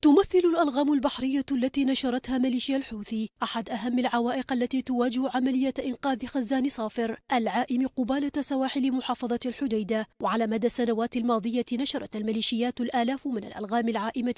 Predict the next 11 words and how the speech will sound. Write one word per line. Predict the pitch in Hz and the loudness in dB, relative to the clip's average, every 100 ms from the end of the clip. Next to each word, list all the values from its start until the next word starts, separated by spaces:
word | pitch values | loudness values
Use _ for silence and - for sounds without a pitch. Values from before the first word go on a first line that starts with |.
| 240 | -2
في | 247 233 | -2 0
مياه | 233 233 | 0 0
البحر | 226 208 - | -2 -4 -4
الأحمر | 233 - - 254 240 - - | -4 -6 -2 -2 -2 -4 -2
ضمن | 202 403 349 311 | 2 4 4 2
مخططاتها | - 311 277 262 269 269 262 | 0 0 0 -2 -2 0 0
الرامية | 262 247 233 254 254 | 0 0 0 -2 -2
إلى | 247 247 | -2 -2
تهديد | 247 233 202 233 | -4 -4 -4 -2
الممر | 254 247 220 247 | -2 0 0 -2
الملاحي | 233 226 240 - 202 202 | -2 -2 -2 -4 -6 -8